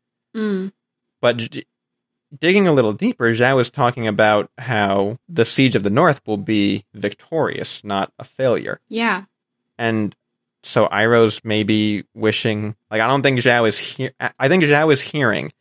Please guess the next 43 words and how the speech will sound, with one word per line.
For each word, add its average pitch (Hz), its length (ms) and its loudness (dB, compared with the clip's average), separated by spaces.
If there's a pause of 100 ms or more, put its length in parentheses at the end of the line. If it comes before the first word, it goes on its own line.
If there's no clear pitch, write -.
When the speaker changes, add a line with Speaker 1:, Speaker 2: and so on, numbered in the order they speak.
(280)
Speaker 2:
that 104 260 2 (140)
Iroh 113 520 4 (120)
is 110 160 2
hoping 107 640 -2
that 98 320 0 (640)
Zhao 107 340 0
does 107 160 -2
not 101 160 2
experience 104 540 -2
a 104 40 0
similar 101 400 -2
loss 98 360 -2
to - 100 -12
the 98 80 -4
loss 98 280 0
that - 180 -10
Iroh - 320 -6
experienced. - 680 -16 (140)
Speaker 1:
Mm-hmm. 202 300 -8 (180)
Speaker 2:
But 117 80 -4
I 117 80 4
think 135 220 -2
what 127 100 4
Iroh 117 340 2
is 113 100 -2
saying 135 480 2
is 101 180 0
more 104 480 2 (100)
almost, 123 400 2 (320)
"I'm 117 160 -4
lucky 104 600 -2 (100)
I 107 180 -8
didn't 104 320 -12
win." 117 380 -4 (160)
Speaker 1:
Yes. 254 600 0 (160)
Yes. 262 400 2
That's 226 320 -4
what 339 100 0
I 330 160 2
picked 339 300 -4
up 294 160 -2
on 294 240 6
too. 277 520 2